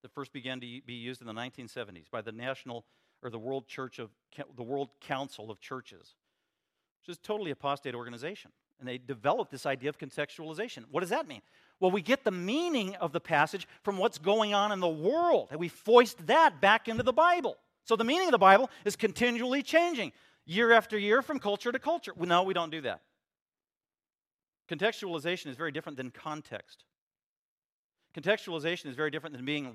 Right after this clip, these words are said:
relevant to our culture. So just beware of that. So how do we preach? We preach expositorily. And by the way, another common definition that's misunderstood, expository preaching,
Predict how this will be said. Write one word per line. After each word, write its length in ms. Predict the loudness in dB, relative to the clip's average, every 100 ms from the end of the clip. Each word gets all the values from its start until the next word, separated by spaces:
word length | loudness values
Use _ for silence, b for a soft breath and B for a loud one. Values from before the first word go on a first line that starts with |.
| 2
relevant 540 | 4 4 2 -2 -6 _ _ _ _ -14
to 160 | -6
our 100 | -4
culture. 540 | -6 -12 -16 -14 -20 -20 _ _ _ _ _ _ _ _ _ _ _ _ _ _
So 220 | -8 -8 -8
just 240 | -12 -10
beware 320 | -8 -4 -4
of 80 | -4
that. 180 | -8 -10 _ _ _ _ _ _ _ _ _ _ _
So 200 | -8 -4
how 80 | -2
do 60 | -2
we 80 | -4
preach? 280 | -10 -12 -12
We 100 | -16
preach 320 | -12 -12 -14
expositorily. 880 | -20 -18 -10 -8 -8 -10 -10 -10 -10
And 80 | -6
by 140 | -4
the 60 | -4
way, 60 | -6
another 320 | -4 -4 -4
common 320 | -6 -6 -6
definition 540 | -6 -8 -8 -10 -10 -14
that's 140 | -12
misunderstood, 720 | -12 -10 -10 -12 -12 -10 -10 _ _ _ -20
expository 520 | -8 -4 -4 -6 -10
preaching, 440 | -8 -12 -12 -14